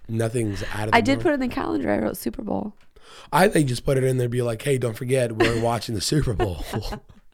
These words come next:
Speaker 1: Not like,
Speaker 2: I
Speaker 1: "Oh,
Speaker 2: was
Speaker 1: by the way,
Speaker 2: going to tell you
Speaker 1: we're
Speaker 2: at some
Speaker 1: hosting
Speaker 2: point.
Speaker 1: some-," I don't care. Truly, I don't.
Speaker 2: Yeah.
Speaker 1: And, you know.
Speaker 2: I've just had to cancel so many things already this weekend because I
Speaker 1: Sure.
Speaker 2: wasn't able to make it.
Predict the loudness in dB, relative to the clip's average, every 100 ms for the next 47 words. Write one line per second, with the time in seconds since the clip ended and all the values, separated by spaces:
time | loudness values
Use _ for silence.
0 | -20 -16 -14 -4 0 0 2 2 2 6
1 | 6 6 6 4 4 2 2 0 0 -4
2 | -4 0 2 2 2 4 2 4 2 0
3 | 0 -4 -8 -10 -2 2 4 4 2 2
4 | 0 0 0 0 -4 -2 -2 -2 -4 -4
5 | -4 -2 -2 2 0 2 4 4 2 0
6 | 0 0 0 0 0 -2 -2 0 0 -2
7 | -4 -6 -8 -6 -6 -2 0 2 2 0
8 | 0 -2 -2 -2 -4 -6 -4 -4 -2 -4